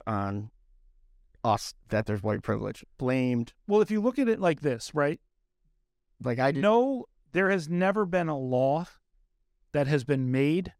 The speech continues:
Speaker 2: to provide us a better life.
Speaker 1: No.
Speaker 2: Right?
Speaker 1: Mm-hmm.
Speaker 2: Almost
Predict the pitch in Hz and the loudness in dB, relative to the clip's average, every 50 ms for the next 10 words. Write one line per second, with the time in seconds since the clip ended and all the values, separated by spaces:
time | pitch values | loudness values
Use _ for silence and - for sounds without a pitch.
0 | _ _ _ _ _ _ _ _ _ _ _ _ _ _ _ _ _ _ _ _ | _ _ _ _ _ _ _ _ _ _ _ _ _ _ _ _ _ _ _ _
1 | - - 175 - - 160 143 127 123 143 151 156 160 160 147 151 147 - - 131 | -2 -2 -2 -2 0 -4 -4 -2 0 2 2 4 2 2 2 2 0 0 -2 -4
2 | 123 135 131 123 123 120 113 101 - - _ - - _ _ _ _ _ _ _ | -2 -2 -2 -2 -2 -2 -4 -6 -8 -10 _ -20 -20 _ _ _ _ _ _ _
3 | _ _ _ _ _ _ _ _ _ _ _ _ _ _ _ - - _ _ - | _ _ _ _ _ _ _ _ _ _ _ _ _ _ _ -20 -20 _ _ -20
4 | _ _ - - _ _ _ - - _ _ - _ _ - - - _ _ _ | _ _ -20 -20 _ _ _ -20 -20 _ _ -20 _ _ -20 -20 -20 _ _ _
5 | _ - - _ _ _ _ _ _ _ _ _ - 123 123 120 104 104 - - | _ -20 -20 _ _ _ _ _ _ _ _ _ -2 2 2 2 2 0 -4 -10
6 | _ _ _ _ _ _ _ _ _ _ _ _ _ _ _ _ _ - 127 123 | _ _ _ _ _ _ _ _ _ _ _ _ _ _ _ _ _ -2 2 2
7 | 151 202 - _ _ - 127 120 127 135 143 - _ _ _ _ _ _ _ _ | 2 2 0 _ _ -8 -6 -4 -4 -4 -6 -8 _ _ _ _ _ _ _ _
8 | _ _ _ _ _ _ - - 156 160 165 165 165 156 - - | _ _ _ _ _ _ -2 2 4 4 4 2 0 -2 -4 -6